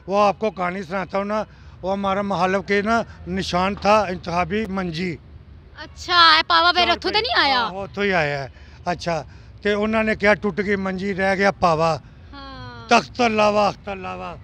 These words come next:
Speaker 2: ਉਦੋਂ ਤੇ ਪਾਵੇ ਵੀ ਵਾਹਵਾ ਰੰਗੀਨ ਤੇ ਵੱਡੇ ਪਾਵੇ ਹੁੰਦੇ ਸੀ।
Speaker 1: ਆਹੋ, ਉਹ ਜਿਹੜਾ ਚਾਂਦੀ ਦੇ ਵਰਖਾ ਵਾਲਾ ਪਾਵਾ ਸੀ ਨਾ, ਉਹ ਮੈਂ ਸਾਂ।
Speaker 2: ਅੱਛਾ, ਅੱਛਾ।
Speaker 1: ਅੱਛਾ, ਤੇ ਉਹਨਾਂ ਨੇ, ਅ, ਡਾਇਲੌਗ ਫਿਰ ਬਣਾਇਆ,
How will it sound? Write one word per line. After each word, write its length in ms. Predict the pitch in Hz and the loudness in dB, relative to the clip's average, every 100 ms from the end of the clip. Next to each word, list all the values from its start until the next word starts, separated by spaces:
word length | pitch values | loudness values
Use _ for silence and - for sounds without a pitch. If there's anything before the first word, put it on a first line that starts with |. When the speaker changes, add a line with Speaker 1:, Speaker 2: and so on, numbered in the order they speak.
| - | 0
Speaker 2:
ਉਦੋਂ 220 | 349 370 415 | 4 4 4
ਤੇ 140 | 440 | 4
ਪਾਵੇ 340 | - 359 370 | 4 4 4
ਵੀ 80 | 427 | 4
ਵਾਹਵਾ 260 | 392 370 403 | 6 8 6
ਰੰਗੀਨ 520 | 392 359 330 339 370 | 4 2 2 2 0
ਤੇ 120 | 370 | 0
ਵੱਡੇ 280 | 330 269 311 | -2 0 0
ਪਾਵੇ 340 | 370 302 311 | 2 2 2
ਹੁੰਦੇ 140 | 311 285 | -2 -2
ਸੀ। 60 | |
Speaker 1:
ਆਹੋ, 360 | 185 160 170 135 - - - - | -2 -2 -2 -4 -12 -20 -20 -10
ਉਹ 80 | 185 | -6
ਜਿਹੜਾ 640 | 165 208 214 208 202 160 - - - - | 0 2 4 4 2 -2 -10 -20 -20 -4
ਚਾਂਦੀ 340 | 202 190 196 | 0 2 0
ਦੇ 100 | 208 | -2
ਵਰਖਾ 340 | 214 190 - 208 | -2 -2 -2 2
ਵਾਲਾ 240 | 226 220 | 4 4
ਪਾਵਾ 360 | 151 185 185 190 | 2 2 2 0
ਸੀ 140 | 196 | -2
ਨਾ, 120 | 202 | -4
ਉਹ 60 | 196 | -4
ਮੈਂ 280 | 180 147 143 | -4 -6 -6
ਸਾਂ। 220 | 151 127 - - 311 | -8 -12 -14 -18 -18
Speaker 2:
ਅੱਛਾ, 380 | - - 349 339 | -14 -4 -2 -2
ਅੱਛਾ। 220 | 349 330 | -2 -6
Speaker 1:
ਅੱਛਾ, 300 | 311 262 226 - - - | -6 -6 -10 -18 -20 0
ਤੇ 300 | 196 208 185 - - | 4 4 2 -6 -6
ਉਹਨਾਂ 260 | 196 208 208 | -2 0 2
ਨੇ, 280 | 214 202 - - - 185 | 2 0 -4 -18 -8 -6
ਅ, 20 | |
ਡਾਇਲੌਗ 380 | 160 190 190 190 | 0 0 0 -4
ਫਿਰ 200 | 170 196 | -2 -2
ਬਣਾਇਆ, 560 | 185 196 175 170 196 | -2 0 0 2 0